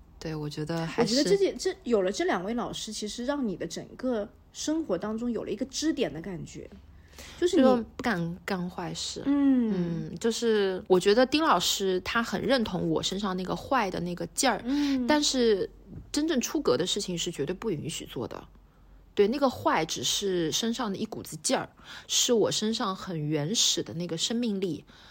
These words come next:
Speaker 1: 呃，比较嚣张、比较张扬的那个东西。但是我觉得你有了老师之后，你心里面会很有觉察，就什么事情是正道上的事情该做，什么事情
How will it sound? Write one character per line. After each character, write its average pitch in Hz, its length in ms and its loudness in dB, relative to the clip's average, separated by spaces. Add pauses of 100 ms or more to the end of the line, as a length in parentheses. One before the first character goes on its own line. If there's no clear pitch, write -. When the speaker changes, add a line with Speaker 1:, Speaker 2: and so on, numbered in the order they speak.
(260)
Speaker 1:
呃， 165 120 -6
比 175 140 -4
较 156 520 -2
嚣 202 320 4
张、 180 240 0
比 175 100 -4
较 131 220 -4 (300)
张 226 240 6
扬 180 220 0
的 139 80 -6
那 170 100 -6
个 147 80 -8
东 202 260 -4
西。 - 320 0 (540)
但 285 180 4
是 - 200 2
我 160 200 4
觉 107 200 -2
得 170 480 -4 (340)
你 202 160 4
有 226 160 6
了 165 100 4
老 190 180 2
师 - 180 -2
之 170 140 -4
后， 202 200 -2
你 160 120 -4
心 226 260 0
里 214 60 0
面 160 240 -4
会 202 260 -2
很 180 460 -6
有 165 400 0 (680)
觉 - 240 0
察， - 340 -8 (340)
就 196 120 -4
什 170 180 0
么 160 80 -2
事 233 220 0
情 170 240 -6
是 156 320 -2 (100)
正 214 220 -2
道 160 180 -4
上 151 220 -8
的 - 80 -10
事 - 120 -4
情 151 240 -8
该 170 200 -6
做， 165 200 -4
什 165 160 -6
么 165 120 -8
事 170 160 -6
情 160 240 -10